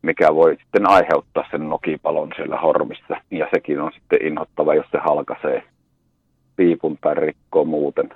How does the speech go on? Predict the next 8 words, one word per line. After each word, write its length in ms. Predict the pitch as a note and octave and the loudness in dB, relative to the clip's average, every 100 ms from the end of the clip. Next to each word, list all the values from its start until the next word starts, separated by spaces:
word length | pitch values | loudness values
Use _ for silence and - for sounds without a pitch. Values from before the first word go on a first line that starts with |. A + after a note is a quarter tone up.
| _ | _
rakenteita, 840 | - C#2+ - C#2 - A1+ A1 A1+ G#1+ | -6 -4 -2 -4 -4 -6 -6 -8 -10
niin 180 | A1+ _ _ _ _ _ _ _ _ - _ - | -10 _ _ _ _ _ _ _ _ -20 _ 2
turhaa 640 | A2+ F#2+ F2+ - A#2+ G#2+ - _ _ _ _ _ _ _ _ _ _ | 4 4 0 6 8 8 4 _ _ _ _ _ _ _ _ _ _
harmiahan 680 | - G2+ F2+ F2 E2+ D#2+ D#2+ - | 4 6 6 2 2 2 0 0
se 60 | |
on 140 | D2+ D2 | 0 -2
sitten 200 | G2 - - | -2 0 2
asukkaalle 680 | - C2+ - - B1 A1 | 0 -2 -8 -8 -6 -6